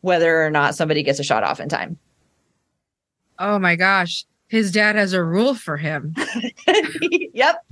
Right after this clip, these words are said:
Speaker 1: Samaki Walker rule. <laughs>
Speaker 2: It's so interesting to think about, like,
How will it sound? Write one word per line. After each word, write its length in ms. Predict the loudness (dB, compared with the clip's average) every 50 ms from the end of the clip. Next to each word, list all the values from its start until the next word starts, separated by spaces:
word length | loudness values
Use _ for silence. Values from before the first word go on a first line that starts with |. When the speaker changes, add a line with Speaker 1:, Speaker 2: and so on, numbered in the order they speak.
| -12 -4 -4 -4 -4 -6 _ _ -20 -6 -4
Speaker 1:
Samaki 320 | -2 0 2 2 2 2 0 -2 -2 -2
Walker 240 | -2 -2 -2 -2 -2
rule. 680 | 0 0 0 0 0 0 0 2 0 0 0 0 -4 -4 -4 -6 -6 -6 -6 _ _ -4
<laughs> 460 | -4 -2 0 -2 -4 0 _ -2 -2 -2 _ _ -10 -2
Speaker 2:
It's 680 | 0 2 2 2 2 0 -2 0 0 -2 0 0 -2 0
so 240 | 2 2 2 2
interesting 720 | 0 -4 -4 -2 -4 -4 -4 -2 -2 0 0 0 0 -2 -2
to 120 | -2 -2 -2
think 220 | 0 -2 0 0
about, 320 | 0 2 2 2 2 2
like, 360 | 2 2 2 2 0 -2 -14